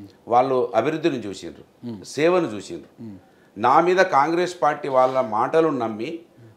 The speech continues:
Speaker 1: వాటిని మర్చిపోయినరు ఎన్నికల సమయం వచ్చేసరికి. ఈ ఎన్నికల సమయంలో మర్చిపోయినటువంటి విషయాలు ఇవాళ ఐదు సంవత్సరాలుగా ఒక ప్రతిపక్షంలో ఉండి,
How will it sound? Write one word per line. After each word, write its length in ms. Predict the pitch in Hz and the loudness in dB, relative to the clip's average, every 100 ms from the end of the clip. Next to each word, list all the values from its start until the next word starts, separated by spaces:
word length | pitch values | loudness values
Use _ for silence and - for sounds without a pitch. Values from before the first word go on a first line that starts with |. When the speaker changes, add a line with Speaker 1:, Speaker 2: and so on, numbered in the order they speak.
| - | 0
Speaker 1:
వాటిని 640 | 123 135 139 135 127 117 - _ | 2 2 0 -6 -4 -6 -10 _
మర్చిపోయినరు 880 | 95 127 226 180 131 98 85 - - | -2 -2 -2 -4 -4 -6 -8 -16 -10
ఎన్నికల 300 | 117 143 135 | -8 -4 -4
సమయం 320 | 123 113 110 101 | -4 -4 -4 -6
వచ్చేసరికి. 560 | 92 90 85 110 92 - _ _ _ _ - | -8 -14 -12 -14 -16 -20 _ _ _ _ -6
ఈ 220 | 160 160 | 0 0
ఎన్నికల 360 | 160 196 208 196 | 0 0 0 2
సమయంలో 600 | 180 175 175 175 170 160 | 2 4 4 6 6 6
మర్చిపోయినటువంటి 800 | 143 139 - 151 147 139 120 | 2 -4 -4 -4 -4 -6 -6
విషయాలు 520 | 110 117 139 120 131 175 - _ _ - | -8 0 2 4 0 -6 -12 _ _ 6
ఇవాళ 180 | 170 143 | 8 8
ఐదు 280 | 165 214 208 | 6 4 2
సంవత్సరాలుగా 800 | 175 156 139 127 110 107 147 - - _ _ | 2 0 0 0 2 0 -4 -6 -16 _ _
ఒక 240 | 127 131 - | -4 -4 -2
ప్రతిపక్షంలో 800 | 131 165 170 165 160 156 147 131 | -2 0 -2 0 2 0 0 -2
ఉండి, 420 | 123 117 135 | -2 -6 -8